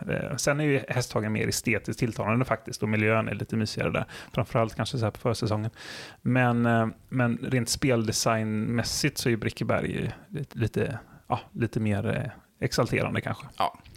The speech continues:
Speaker 1: Mm.
Speaker 2: det tycker ju vi i alla fall.
Speaker 1: Mm.
Speaker 2: Mm.
Speaker 1: Ehm,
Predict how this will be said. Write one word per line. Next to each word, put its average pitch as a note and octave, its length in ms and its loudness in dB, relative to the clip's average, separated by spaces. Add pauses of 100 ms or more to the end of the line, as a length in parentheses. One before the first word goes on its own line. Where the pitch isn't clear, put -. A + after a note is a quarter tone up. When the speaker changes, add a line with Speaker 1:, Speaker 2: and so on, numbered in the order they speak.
(160)
Speaker 1:
Mm. B2 260 0
Speaker 2:
det G#2 280 2 (160)
tycker F#2+ 260 0
ju E2 80 4
vi D2 200 0
i C2+ 60 -4
alla - 120 -4
fall. - 160 -12
Speaker 1:
Mm. D3 120 4 (360)
Speaker 2:
Mm. - 120 -12 (520)
Speaker 1:
Ehm, A#2 400 0